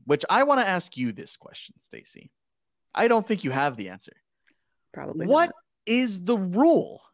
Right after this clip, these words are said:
Speaker 2: Right.
Speaker 1: at this point? Are you allowed to go wash your hand or not?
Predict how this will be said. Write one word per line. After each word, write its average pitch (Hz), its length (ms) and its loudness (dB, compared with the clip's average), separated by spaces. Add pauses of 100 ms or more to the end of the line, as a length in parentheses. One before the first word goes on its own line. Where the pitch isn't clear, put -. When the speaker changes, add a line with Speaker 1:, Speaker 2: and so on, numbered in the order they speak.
(120)
Speaker 2:
Right. 160 240 2
Speaker 1:
at 139 80 -10
this 143 200 2
point? 131 360 -4 (260)
Are 165 140 4
you 131 240 0
allowed 104 400 -2
to 156 80 -6
go 185 160 4
wash 196 300 4
your 214 100 0
hand 220 340 0 (140)
or 208 220 4
not? 185 500 -4